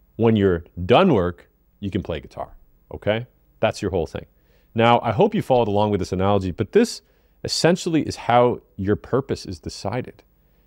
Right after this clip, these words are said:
But what happens is we find a purpose,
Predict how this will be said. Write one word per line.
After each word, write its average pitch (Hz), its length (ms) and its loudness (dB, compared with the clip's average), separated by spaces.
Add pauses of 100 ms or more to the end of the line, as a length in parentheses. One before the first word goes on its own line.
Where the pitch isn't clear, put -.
(160)
But 120 80 6
what 156 180 2
happens 117 560 2
is - 340 -10 (1040)
we 107 160 6
find 135 280 2
a - 20 0
purpose, - 500 -6